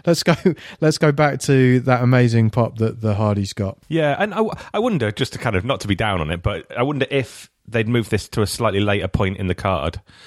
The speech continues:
Speaker 2: because it was such a high, high spot for the, for the crowd. Um, and then you get this big, this huge surprise, really. To me, it was, I don't know if, and it sounded to the audience like it was a surprise as well.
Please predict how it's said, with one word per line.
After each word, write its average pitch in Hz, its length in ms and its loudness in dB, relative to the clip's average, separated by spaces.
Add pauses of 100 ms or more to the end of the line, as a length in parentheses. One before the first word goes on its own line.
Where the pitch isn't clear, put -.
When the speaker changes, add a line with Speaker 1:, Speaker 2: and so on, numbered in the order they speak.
(200)
Speaker 2:
because 127 180 -2
it 127 80 -4
was 135 140 -4
such - 160 -8
a 107 40 -4
high, 98 220 -4 (140)
high 104 240 -4
spot - 320 -6
for - 80 -18
the, 92 180 -8
for 98 240 -2
the 80 80 -6
crowd. 71 400 -4 (420)
Um, 82 420 -4 (460)
and 95 160 -2
then 92 320 -4
you 98 120 -6
get 117 160 -4
this 92 120 -6
big, 95 380 -6
this 104 180 -2
huge 202 360 -4
surprise, 101 400 -2
really. 90 160 0
To - 120 -4
me, 120 120 0
it - 20 -2
was, 76 180 -8
I 98 100 -2
don't 101 120 0
know 90 60 -2
if, 87 140 -6
and 107 120 -4
it 101 80 -4
sounded 107 360 -4 (640)
to - 80 -2
the 107 100 2
audience 92 320 -4
like 85 120 -2
it - 40 -10
was 82 180 -10 (100)
a 92 60 -4
surprise 87 480 -2
as 82 100 -10
well. 85 320 -4